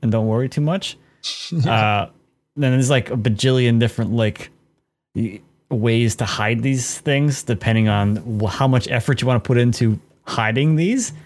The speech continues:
Speaker 1: and who you talk to. <laughs> It's, like, the biggest difference. So if you still have your, um,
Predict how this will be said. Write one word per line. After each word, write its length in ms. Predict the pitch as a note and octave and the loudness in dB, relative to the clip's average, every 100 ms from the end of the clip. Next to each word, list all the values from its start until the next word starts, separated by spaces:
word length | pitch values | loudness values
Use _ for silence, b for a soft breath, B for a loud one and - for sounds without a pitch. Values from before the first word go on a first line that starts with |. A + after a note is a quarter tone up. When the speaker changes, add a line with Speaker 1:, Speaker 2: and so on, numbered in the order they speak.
| B B - | B B -6
Speaker 1:
and 540 | A2+ G#2+ G#2 G2+ G#2 | 0 2 4 2 0
who 240 | - - B2+ | 0 0 0
you 80 | A#2+ | 2
talk 260 | A#2 B2+ | 0 0
to. 240 | - B3+ A#3 - _ _ | -2 -2 -4 -12 _ _
<laughs> 0 | |
It's, 540 | - - - F#5+ - - | -4 -2 -2 -6 -6 -2
like, 100 | C#3 | 0
the 80 | B2+ | 0
biggest 340 | A#2 B2+ B2+ | 2 0 0
difference. 380 | D3 C#3+ F#3+ - B B B B | -2 0 -2 -4 B B B B
So 200 | - C3+ | -2 0
if 160 | C#3+ B2+ | 2 2
you 60 | D#3 | 2
still 220 | - F3 | 2 2
have 460 | C#3+ D3+ D3+ D3 - b b b - | 4 4 4 2 -2 b b b -2
your, 360 | A#2+ B2 A#2 | 2 4 4
um, 400 | A2+ G#2+ G#2 G2 | 4 2 2 0